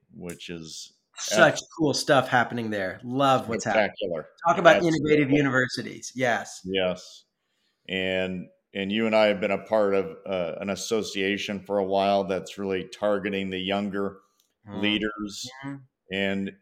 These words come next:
Speaker 1: you know, you're one of the most prolific uh, leaders, trainers, facilitators, really idea people that I know.
Speaker 2: Hmm.
Speaker 1: So I think you're a good person to ask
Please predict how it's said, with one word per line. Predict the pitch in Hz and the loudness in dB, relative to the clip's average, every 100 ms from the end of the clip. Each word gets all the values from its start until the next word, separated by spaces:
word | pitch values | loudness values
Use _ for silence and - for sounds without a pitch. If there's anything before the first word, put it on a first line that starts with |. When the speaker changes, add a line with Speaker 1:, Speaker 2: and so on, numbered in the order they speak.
| _ 117 | _ -6
Speaker 1:
you | 107 | -2
know, | |
you're | 107 131 | 0 2
one | 139 151 | 4 4
of | |
the | 131 | 4
most | 127 120 - | 2 0 -4
prolific | - 110 120 127 107 85 - _ _ _ _ _ _ _ _ _ 90 | -2 2 2 2 0 -2 -8 _ _ _ _ _ _ _ _ _ -6
uh, | 90 85 - | -4 -4 -8
leaders, | 101 113 123 117 120 117 117 - - | -2 2 2 2 2 -2 -6 -10 -6
trainers, | - 120 117 117 113 110 - | 2 2 2 0 -2 -4 -6
facilitators, | 101 - 113 117 101 104 98 95 98 98 - - 104 | -6 0 2 2 2 0 0 0 -4 -6 -10 -16 -10
really | 98 95 92 120 | -6 -6 -4 2
idea | 120 117 101 117 110 - | 4 4 4 4 4 0
people | 107 - 90 | -6 -6 -4
that | 92 104 | 2 4
I | 110 | 4
know. | 104 90 92 95 _ _ _ _ - | 4 0 0 -4 _ _ _ _ -10
Speaker 2:
Hmm. | 127 95 _ _ _ _ _ _ _ _ | -8 -10 _ _ _ _ _ _ _ _
Speaker 1:
So | - | 2
I | 143 | 4
think | 175 175 | 4 2
you're | 151 | 2
a | 117 | 4
good | 156 156 | 2 4
person | 160 156 - 113 | 2 2 2 4
to | |
ask | 123 143 101 98 | 4 4 2 -2